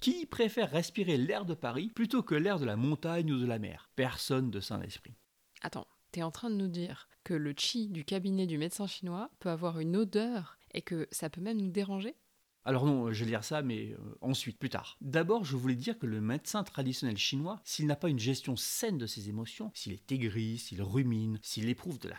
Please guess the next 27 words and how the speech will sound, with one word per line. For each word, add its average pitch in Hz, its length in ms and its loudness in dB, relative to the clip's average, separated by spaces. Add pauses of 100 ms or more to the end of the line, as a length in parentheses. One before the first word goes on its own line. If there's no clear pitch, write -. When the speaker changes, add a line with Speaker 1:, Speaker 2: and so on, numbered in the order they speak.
Speaker 1:
colère, 180 440 -2 (100)
donne 127 440 2
une 107 320 0
odeur 131 600 4
à 107 80 -4
son 98 260 -8
chi. - 300 -4
S'il 135 320 2
utilise 233 360 2
ce - 140 0 (100)
chi - 240 2
pour 113 220 -2
aider 107 140 0
ses 220 240 -4
patients, 110 480 -8
il 120 180 0
les 113 480 2
contamine 139 880 2
avec 113 280 -4
des 110 260 0
odeurs 131 300 4
d'émotions 113 480 0
qui - 120 -4
ne 113 60 0
leur 104 180 -2
appartiennent - 480 -4
pas. - 280 -10